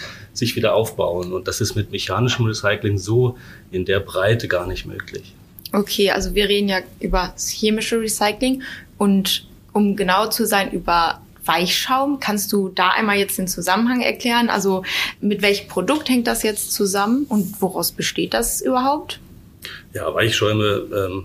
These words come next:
Speaker 1: also das letzte Mal, seitdem ich Kontakt mit Weichschaum hatte, war bei der Autofahrt hierher, also der, und auch jetzt auf dem Stuhl, auf dem ich sitze. Also
Speaker 2: Oh, okay.
Speaker 1: alle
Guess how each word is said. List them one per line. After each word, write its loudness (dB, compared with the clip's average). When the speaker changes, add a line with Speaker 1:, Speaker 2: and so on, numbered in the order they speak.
Speaker 1:
also -4
das -4
letzte 0
Mal, 2
seitdem 0
ich 0
Kontakt -2
mit -4
Weichschaum 2
hatte, 0
war -4
bei -4
der -2
Autofahrt 0
hierher, 0
also -2
der, -4
und 2
auch -2
jetzt 0
auf -4
dem -2
Stuhl, -2
auf -2
dem 2
ich -2
sitze. 0
Also -4
Speaker 2:
Oh, 2
okay. 0
Speaker 1:
alle 0